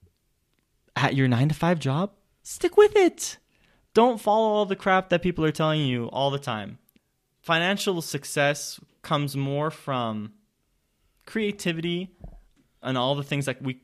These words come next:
we've already talked about right now, like saving and frugality. But if you do wanna start a business, oh my gosh, we, we, we're gonna have a whole new podcast about that stuff because businesses are incredible. In Utah, for example, where the state where we live,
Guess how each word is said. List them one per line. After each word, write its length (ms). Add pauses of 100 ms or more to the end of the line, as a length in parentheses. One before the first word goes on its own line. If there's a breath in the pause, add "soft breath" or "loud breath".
we've 180
already 180
talked 240
about 200
right 120
now, 160
like 200
saving 480
and 260
frugality. 600 (1500)
But 160
if 120
you 60
do 200
wanna 180
start 240
a 20
business, 520
oh 100
my 140
gosh, 360 (160)
we, 140
we, 180
we're 200
gonna 200
have 140
a 40
whole 220
new 140
podcast 500
about 300
that 180
stuff 220
because 240
businesses 580
are 240 (380 soft breath)
incredible. 760 (240 soft breath)
In 220
Utah, 400
for 120
example, 380
where 160
the 140
state 220
where 100
we 180
live, 300